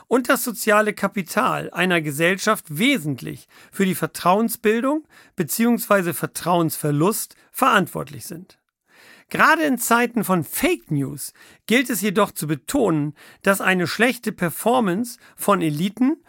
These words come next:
und die Wahrnehmung einer schlechten Performance nicht zwangsläufig dasselbe sind. Vertrauen bezieht sich auf Erwartungen, Erfahrungen und Informationen, stellt keiner fest. Informationen, die etwa durch Medien verbreitet werden,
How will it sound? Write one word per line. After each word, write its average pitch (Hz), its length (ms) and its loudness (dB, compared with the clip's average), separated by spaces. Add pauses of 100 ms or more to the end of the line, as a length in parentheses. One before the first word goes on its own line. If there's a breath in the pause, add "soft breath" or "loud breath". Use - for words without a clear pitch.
(140 soft breath)
und 175 180 0
die 160 160 -4
Wahrnehmung 196 640 2
einer 170 260 2
schlechten 175 460 -4
Performance 175 720 0
nicht 160 180 -2
zwangsläufig 190 680 0
dasselbe 190 540 0
sind. 139 340 -12 (680 loud breath)
Vertrauen 247 640 2
bezieht 233 420 -2
sich 208 220 -2
auf 170 160 -2
Erwartungen, 165 840 0
Erfahrungen 175 800 2
und 208 140 0
Informationen, 196 960 0 (100)
stellt 165 420 0
keiner 175 440 2
fest. - 560 -4 (560 soft breath)
Informationen, 202 1120 2 (300 soft breath)
die 202 80 0
etwa 202 260 2
durch 170 240 0
Medien 208 460 2
verbreitet 175 720 -2
werden, 160 320 -2